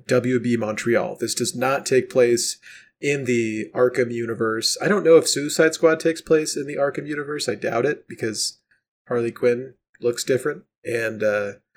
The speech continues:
yeah, that's, it seems like it's, it's in its own thing, but I do know that Gotham Knights is also its own new franchise from W B Montreal, who previously did, uh,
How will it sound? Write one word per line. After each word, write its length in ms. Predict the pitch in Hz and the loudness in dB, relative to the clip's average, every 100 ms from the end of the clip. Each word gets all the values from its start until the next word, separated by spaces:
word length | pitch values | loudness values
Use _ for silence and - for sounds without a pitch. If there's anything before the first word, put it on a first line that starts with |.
| _ - | _ -4
yeah, 260 | 123 101 | 0 0
that's, 300 | 107 - - | 2 0 0
it 100 | - | -2
seems 240 | - 113 110 | -4 -4 0
like 140 | 123 | 0
it's, 100 | 123 | 0
it's 300 | 131 131 123 | -4 -4 -4
in 80 | 135 | -4
its 120 | 123 | 0
own 140 | 139 127 | 0 0
thing, 260 | 139 139 | 0 0
but 120 | 127 | 2
I 80 | 113 | 2
do 180 | 117 143 | 2 0
know 320 | 135 123 110 | 2 4 2
that 160 | 104 104 | -2 -2
Gotham 340 | 117 117 117 | 0 0 -2
Knights 500 | 110 107 98 - - - | -2 -2 0 -2 -4 -2
is 160 | 123 | -2
also 720 | 131 135 127 127 113 107 101 _ _ - | 2 2 4 2 -2 -6 -10 _ _ -6
its 180 | 104 | -2
own 320 | 131 123 113 113 | 0 -2 -4 0
new 180 | 117 | 0
franchise 720 | 110 - 98 - - - - _ _ | 0 -2 -2 -4 -8 -8 -10 _ _
from 260 | - 135 117 | 0 0 2
W 260 | 120 113 110 | -2 -4 -6
B 120 | 110 | -6
Montreal, 500 | 101 98 113 101 110 | -8 -6 -6 -6 -6
who 100 | 113 | -2
previously 460 | - 139 127 123 | 0 0 0 -2
did, 340 | 113 117 104 95 | -2 -2 -2 -4
uh, 300 | 104 101 | -8 -8